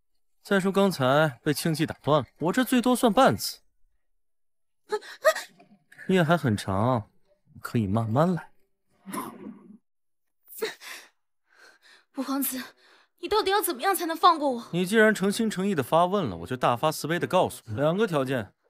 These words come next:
Speaker 1: 第一个条件，你想方设法让我去见到父皇。第二，这件事不得让魏慎知道。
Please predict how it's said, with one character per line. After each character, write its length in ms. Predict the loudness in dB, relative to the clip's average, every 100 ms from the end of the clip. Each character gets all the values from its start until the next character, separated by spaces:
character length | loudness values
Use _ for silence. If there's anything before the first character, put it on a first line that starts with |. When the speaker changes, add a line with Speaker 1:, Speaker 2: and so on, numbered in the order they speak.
| _
Speaker 1:
第 120 | 0
一 100 | 4
个 60 | 4
条 180 | 0 -6
件， 220 | -10 -14 _ _ _ _
你 120 | -6 -2
想 260 | 0 0
方 160 | 0 -2
设 160 | -2
法 180 | -4 -6 _
让 140 | -6
我 60 | -4
去 100 | -2
见 160 | 0 0
到 80 |
父 180 | 0 -4
皇。 100 | -6 -10 _ _
第 120 | 2
二， 220 | 4 4 _ _ _ _ _ _
这 140 | -2
件 140 | 0 0
事 440 | 0 -6 -10 -20 -12
不 140 | -4
得 100 | 0
让 180 | 0 4
魏 100 | 2
慎 240 | 4 0
知 140 | 0 -8
道。 180 | -12